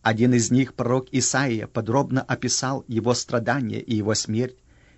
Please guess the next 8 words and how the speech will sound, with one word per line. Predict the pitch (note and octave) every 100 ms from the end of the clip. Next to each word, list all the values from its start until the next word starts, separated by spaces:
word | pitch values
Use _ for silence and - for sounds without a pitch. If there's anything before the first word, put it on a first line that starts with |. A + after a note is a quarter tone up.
| _
и | A#2
даже | A2+ C3+ C3
объяснил | - C3 A#2 B2+ - C3+ C#3
причину, | - D3+ - F3+ G#2 - _ _ -
которая | A#2 B2+ B2 A#2
побуждала | A#2 A#2 A#2 A2 A2 A#2
все | - A#2
это. | A#2 A#2+ G#2+